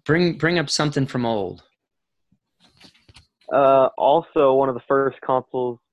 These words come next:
Speaker 2: or systems I ever had was a Nintendo D S, and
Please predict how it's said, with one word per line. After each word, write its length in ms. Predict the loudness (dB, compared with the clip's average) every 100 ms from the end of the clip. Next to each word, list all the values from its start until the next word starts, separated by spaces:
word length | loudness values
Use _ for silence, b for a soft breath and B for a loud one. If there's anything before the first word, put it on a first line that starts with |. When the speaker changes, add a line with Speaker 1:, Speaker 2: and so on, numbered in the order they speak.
| 0
Speaker 2:
or 220 | 0 0 _ _ _
systems 320 | -8 -6 -8 -6
I 180 | -2 2
ever 180 | 2 0
had 340 | -2 -2 -2 -4
was 680 | -4 0 2 2 0 -4 -10 _ _ _ _ _ _ _
a 60 | -2
Nintendo 640 | -2 -2 -6 -4 -2 -2
D 200 | -2 -2
S, 300 | -2 -2 -4 -8 _ _ _ _ _ _ _ _ -4
and 680 | -2 0 0 -2 -4 -8